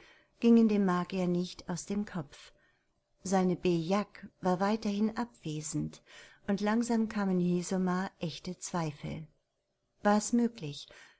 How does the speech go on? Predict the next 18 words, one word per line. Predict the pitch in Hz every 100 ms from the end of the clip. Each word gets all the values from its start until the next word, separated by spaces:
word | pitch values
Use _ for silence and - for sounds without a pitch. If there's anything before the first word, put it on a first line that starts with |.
| _
würde | 196 214 220
Donna | 214 233 254 233
seinem | 190 180 185 -
eigenen | 190 220 240 190 156
Fleisch | - 170 208 - -
und | 151 -
Blut | 160 165 214 - -
in | 165
den | 156 147
Rücken | 143 156 - 214
fallen? | - 214 208 214 220 220 _ _ _ _ _ _ _ _ -
„Ich | 180 175 -
kann | 214 208 175
und | 151
will | 196 190
es | 165 175
nicht | 156 -
glauben.“ | 175 160 165 165 160